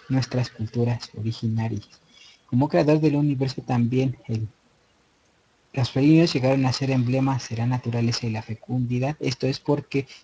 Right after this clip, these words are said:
las siguientes cápsulas de video vamos a ver algunas imágenes alusivas a estos felinos.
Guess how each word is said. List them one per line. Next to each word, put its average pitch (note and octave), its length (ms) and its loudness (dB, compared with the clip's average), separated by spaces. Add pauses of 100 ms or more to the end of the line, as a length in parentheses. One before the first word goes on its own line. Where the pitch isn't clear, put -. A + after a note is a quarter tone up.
las D3+ 140 0
siguientes C#3 460 -2
cápsulas B2 440 -4
de C#3+ 80 0
video B2+ 260 0
vamos B2 320 -2
a A2 60 -4
ver A2+ 160 -2
algunas A2+ 460 -4
imágenes A2+ 440 -6 (340)
alusivas B2+ 520 -2
a A#2 40 -2
estos A#2 300 -6
felinos. A#2+ 440 0